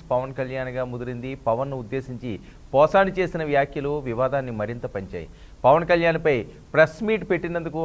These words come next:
ఆయన ఫ్యాన్స్ నుంచి మెసేజ్లు వస్తున్నాయని పోసాని కృష్ణమురళి రెండో రోజు ప్రెస్ మీట్ నిర్వహించి విరుచుకుపడ్డారు. వ్యక్తిగతంగానూ టార్గెట్ చేశారు. అయితే ఇదంతా వైసీపీ నేతలే చేస్తున్నారని జన సైనికులు మండిపడుతున్నారు. పోసానిపై దాడికి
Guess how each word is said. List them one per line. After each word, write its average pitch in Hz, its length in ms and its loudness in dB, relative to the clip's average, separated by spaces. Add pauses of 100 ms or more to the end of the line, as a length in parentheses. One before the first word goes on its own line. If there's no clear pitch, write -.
ఆయన 143 140 2 (100)
ఫ్యాన్స్ 139 400 -2
నుంచి 143 180 -10 (100)
మెసేజ్లు 143 460 -4
వస్తున్నాయని 131 500 -8 (140)
పోసాని 117 420 -4 (120)
కృష్ణమురళి 135 580 -8 (400)
రెండో 151 280 2
రోజు 156 200 -2
ప్రెస్ 135 240 -2
మీట్ 135 200 -8
నిర్వహించి 127 440 -8 (100)
విరుచుకుపడ్డారు. 120 640 -4 (380)
వ్యక్తిగతంగానూ 156 840 0 (220)
టార్గెట్ 107 400 -2
చేశారు. - 300 -12 (160)
అయితే 151 180 2 (380)
ఇదంతా 170 340 8
వైసీపీ 170 420 2
నేతలే 180 240 2 (100)
చేస్తున్నారని 151 560 -2 (180)
జన 123 120 0 (120)
సైనికులు 139 440 -4
మండిపడుతున్నారు. 123 640 -4 (100)
పోసానిపై 120 460 -2 (440)
దాడికి 147 340 6